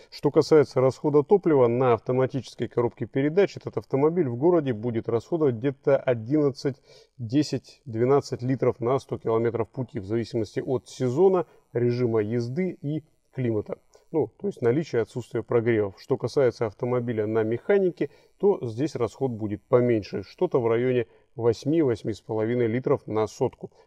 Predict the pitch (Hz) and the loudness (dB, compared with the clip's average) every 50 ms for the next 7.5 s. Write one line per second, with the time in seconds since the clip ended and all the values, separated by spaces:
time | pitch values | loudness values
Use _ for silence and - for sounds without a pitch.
0 | _ - - - 196 190 - 131 120 131 113 113 117 107 - 127 131 127 131 127 | _ -18 0 2 2 2 2 2 2 2 2 2 -2 -2 2 2 2 4 4 2
1 | 123 117 - - 113 - - - 113 104 107 101 - 123 107 - _ _ _ _ | 0 -2 -4 -8 -14 -10 -6 -4 -4 -4 -4 -2 0 0 0 0 _ _ _ _
2 | _ _ _ - 127 120 123 117 - - - 143 123 - 123 - - 143 127 117 | _ _ _ 0 0 2 0 0 -4 -6 -6 -6 -4 -4 -6 -2 0 2 2 2
3 | - - 127 123 - - 135 123 131 - - 214 196 180 - 175 147 135 131 123 | 0 0 -2 -2 0 0 -2 -2 -2 -2 -4 -6 -6 -2 0 0 0 2 0 0
4 | - - 139 143 139 120 - - - - 131 110 - - 139 127 117 101 - 123 | 0 2 2 2 0 -2 -6 -12 -10 -10 -10 -10 -8 -4 -2 -2 -2 -2 -2 -4
5 | 120 120 117 - 117 101 - - - 117 - - 135 127 127 113 - 196 208 196 | -4 -4 -4 -4 -8 -10 -10 -10 -10 -10 -6 -2 -2 0 0 -2 -2 -4 -4 -4
6 | - 160 - - 123 110 104 135 165 - - - 120 101 - - 208 202 175 - | -4 -8 -8 -6 -8 -6 -4 -4 -6 -6 -4 -4 -6 -6 -4 -6 -6 -6 -6 -6
7 | - 139 127 110 110 98 - - - | -4 -4 -2 -2 -4 -6 -8 -12 -16